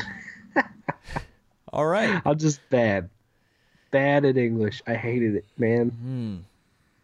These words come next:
Speaker 1: The, the best part of my educational life growing up in high school was when I stopped taking English classes the second half of senior year.
Speaker 2: Wow.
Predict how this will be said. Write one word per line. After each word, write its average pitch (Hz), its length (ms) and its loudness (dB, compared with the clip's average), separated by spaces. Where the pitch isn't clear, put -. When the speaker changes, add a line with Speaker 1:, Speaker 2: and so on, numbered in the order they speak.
Speaker 1:
The, 156 120 0
the 143 60 0
best 165 640 -2
part 180 320 2
of 139 140 -2
my 117 500 -4
educational 139 1000 -4
life 98 680 -8
growing 110 400 -2
up 98 140 -8
in 101 80 -6
high 101 240 -8
school 92 320 -8
was 90 160 -8
when 107 160 -2
I 92 120 -6
stopped - 640 -6
taking 95 360 -8
English 82 300 -12
classes 71 580 -14
the - 80 -14
second 98 440 -8
half 98 300 -10
of 71 120 -16
senior 95 400 -6
year. 65 300 -14
Speaker 2:
Wow. 110 340 -6